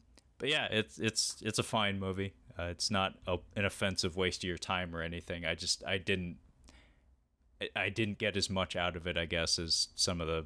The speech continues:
some of the people who maybe went to the theater or something, 'cause that, that's where it made all its money. But, um, anyway, moving on, uh, we have RoboCop, Paul Verhoeven's, uh, RoboCop from nineteen eighty-seven, being put out by Arrow,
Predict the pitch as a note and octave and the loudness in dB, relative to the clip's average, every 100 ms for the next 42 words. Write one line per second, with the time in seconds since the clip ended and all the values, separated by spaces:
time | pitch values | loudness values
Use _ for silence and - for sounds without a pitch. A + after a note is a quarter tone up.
0 | - - A2 E2 D#2 F#2+ E2+ E2 F2+ G#2 | -6 -6 -2 -2 -2 -4 -2 -2 0 0
1 | G2+ F#2+ F#2 G#2+ G2 - F#2 D#2 - G2+ | 0 0 -2 -2 -2 -2 -6 -6 0 4
2 | E2+ D#2 D2 D2+ C#2+ C#2+ D#2 D2 E2 D#2 | 4 2 0 -2 -2 -4 -6 -2 0 2
3 | F#2+ F2+ - A2 F#2+ - F2 D2+ F2 E2 | 2 0 0 0 0 -2 -2 -2 -2 0
4 | D2+ D2 D2+ - - E2+ D#2+ D2 D#2+ - | 0 0 -2 -4 -2 0 0 0 -4 -4
5 | F2 E2 - - - - - - F#2 F2+ | -4 -4 -8 -18 -18 -20 -20 -8 0 0
6 | E2 E2 - D3+ C#3+ G2+ G2 A#2+ G#2+ G2 | 0 -6 -6 -2 2 2 2 2 2 2
7 | G2+ G2 F2+ - - - _ - F#2+ F#2+ | 2 2 -4 -12 -20 -20 _ -4 0 2
8 | F2+ G#2 F#2+ G#2+ F#2+ - G2+ A2+ D#3+ C3 | 2 0 2 0 0 -2 -2 0 0 -2
9 | - D#2 - - - A#2+ A#2 G#2+ A#2+ B2+ | 0 -2 -2 -12 -2 0 2 2 2 2
10 | G#2 F#2 F2 - - E2+ E2+ E2 F2 C3+ | 2 0 0 0 0 -2 -2 -2 0 0
11 | B2 F#2 - - - E2+ F#2+ G#2+ G2 G2+ | 0 -2 -4 -6 -6 0 0 0 0 0
12 | G2 - B2+ C#3+ C#3+ C3 _ _ A2 F#2 | 2 2 2 0 -4 -6 _ _ 2 2
13 | - G#2 G2+ E2 G2+ F#2+ G2+ G2+ A2+ C#3 | 2 4 4 4 2 2 2 4 4 2